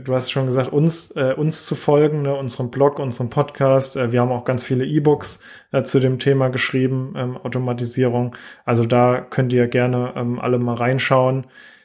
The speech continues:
Sonst gibt's noch, es gibt noch zwei, drei, das müsste ich aber nachliefern, zwei, drei coole, äh, Influencer, würd ich, Min-, Mikro-Influencer auf LinkedIn,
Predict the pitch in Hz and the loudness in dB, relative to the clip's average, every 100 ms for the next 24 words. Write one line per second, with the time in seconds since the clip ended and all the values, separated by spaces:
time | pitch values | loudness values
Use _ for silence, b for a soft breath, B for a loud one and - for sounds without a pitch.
0 | B _ 131 131 - 147 - 147 143 139 | B _ 2 2 2 -2 0 2 2 2
1 | 160 - - 170 - - 139 143 - 147 | -6 -2 0 0 0 2 4 2 4 4
2 | 135 135 151 - 147 139 131 131 135 147 | 4 2 0 2 2 2 2 0 -2 -2
3 | 131 120 123 123 b b b _ - 131 | -4 -4 -4 -6 b b b _ -4 0
4 | 127 - 131 127 127 143 143 135 131 131 | 0 2 2 2 0 0 4 4 4 2
5 | 123 147 139 - 131 120 120 123 117 - | -2 -2 -4 -2 -2 -2 -2 -4 -6 -8
6 | 123 120 - - 131 160 165 147 165 170 | -8 -8 -12 -4 2 2 2 0 2 2
7 | 156 147 143 147 143 143 139 127 139 139 | 4 2 0 0 0 0 -2 -2 2 2
8 | 143 123 135 | 2 -2 -4